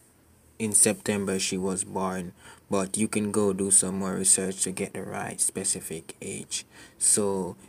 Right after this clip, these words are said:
the place where she was born was in Georgia, United States of America, and her ethnicity is basically Afro-Latino, so she's mixed with, like, black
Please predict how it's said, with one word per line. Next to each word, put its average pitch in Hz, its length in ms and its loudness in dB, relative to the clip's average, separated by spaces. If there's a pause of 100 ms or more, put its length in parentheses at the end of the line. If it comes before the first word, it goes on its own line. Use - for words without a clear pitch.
(140)
the 98 80 -4
place 120 420 6
where 113 160 4
she - 160 2
was 104 240 2
born 98 480 -2 (240)
was 95 480 -2 (260)
in 98 220 -4
Georgia, 104 680 2 (240)
United 104 560 -2
States 190 420 0
of 185 220 -8
America, - 640 -6 (400)
and 98 380 -2 (280)
her 101 280 -2
ethnicity 110 540 -2
is 95 240 -2
basically 98 840 0
Afro-Latino, 98 1160 -2
so 92 280 -4
she's 95 460 -4
mixed 98 380 -2
with, - 180 -6
like, 87 300 -8 (360)
black 101 460 -2